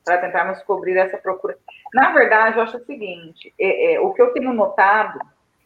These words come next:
é que as pessoas estão buscando mais informação, estão mais criteriosas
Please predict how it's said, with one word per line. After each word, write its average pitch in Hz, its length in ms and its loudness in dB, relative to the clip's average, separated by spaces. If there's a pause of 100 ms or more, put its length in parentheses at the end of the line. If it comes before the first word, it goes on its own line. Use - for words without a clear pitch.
(100)
é 170 60 -4
que 180 100 -2
as 196 80 -2
pessoas 202 420 -2
estão 220 220 -6
buscando 247 680 2
mais 233 300 0
informação, 226 800 0
estão 214 260 -6
mais 226 220 -4
criteriosas 254 1000 2